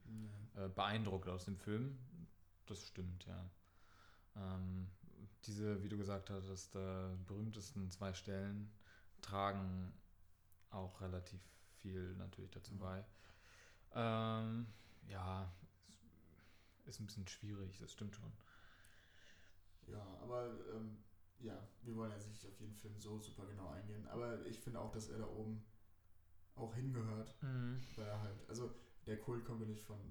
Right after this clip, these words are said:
Speaker 1: von irgendwo, der ist ja schon gerechtfertigt. Ich hab ihn halt einfach nur verpasst und er hat mich dann negativ beeinflusst beim
Speaker 2: Mhm.
Speaker 1: Schauen. Der nächste Film
Speaker 2: ist, wie du wahrscheinlich noch weißt, einer meiner
Speaker 1: Mhm.
Speaker 2: absoluten Liebling-,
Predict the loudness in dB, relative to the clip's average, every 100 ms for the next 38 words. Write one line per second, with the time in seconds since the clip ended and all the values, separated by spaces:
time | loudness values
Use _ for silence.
0 | -8 -12 -18 -8 -6 0 0 0 -2 -2
1 | -2 -2 -2 -4 -4 -4 -2 -4 -4 -4
2 | -4 -4 -2 0 0 0 -2 -2 -2 -4
3 | -2 -2 0 0 0 -2 -4 -4 -4 -2
4 | -4 -4 -6 -12 -14 -14 -14 -14 -14 -14
5 | -14 -6 -6 -2 -2 0 0 -2 -4 -6
6 | -8 -8 -8 -8 -8 0 4 4 4 0
7 | -4 -8 -12 -12 -12 -12 -12 -14 -14 -18
8 | -16 -16 -2 4 4 4 0 -4 -8 -6
9 | 2 4 4 2 0 0 -2 -6 -14 -16
10 | -4 2 4 4 0 0 4 6 6 6
11 | 6 4 2 2 4 2 6 10 10 10
12 | 6 4 0 -2 -2 2 4 6 6 6
13 | 4 2 2 4 4 4 4